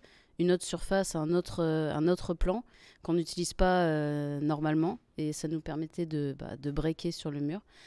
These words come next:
Donc ça, c'était une de nos premières idées et, euh, c'est aussi par rapport à nos voyages.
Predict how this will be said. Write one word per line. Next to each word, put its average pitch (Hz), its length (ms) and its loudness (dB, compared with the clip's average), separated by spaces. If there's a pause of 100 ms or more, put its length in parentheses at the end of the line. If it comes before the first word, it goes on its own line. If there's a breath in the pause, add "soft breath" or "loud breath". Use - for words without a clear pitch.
(200 loud breath)
Donc - 100 -12
ça, 170 100 -2
c'était 156 1040 -2 (400)
une 202 160 2
de 180 100 2
nos 170 140 0
premières 165 440 -2
idées 175 300 0 (580 loud breath)
et, 160 240 2
euh, 151 680 2
c'est - 180 -4
aussi 220 400 -2
par 185 180 -2
rapport 170 300 2
à - 20 2
nos 156 220 0
voyages. 156 580 0